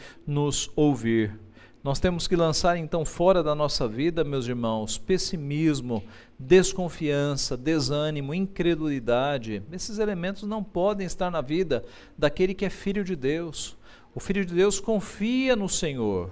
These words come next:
naquele que faz milagres por vezes, naquele que opera no impossível. Um escritor chamado George Muller, ele disse o seguinte:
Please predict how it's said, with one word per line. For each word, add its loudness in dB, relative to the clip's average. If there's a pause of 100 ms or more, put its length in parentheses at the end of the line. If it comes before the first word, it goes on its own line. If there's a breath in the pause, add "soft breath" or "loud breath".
(100)
naquele -2
que -10
faz 0
milagres 2
por -4
vezes, 0
naquele -4
que -6
opera 0
no -2
impossível. -2 (840 loud breath)
Um -2
escritor 2
chamado 2
George 4
Muller, 4 (360 loud breath)
ele 0
disse 2
o -4
seguinte: -6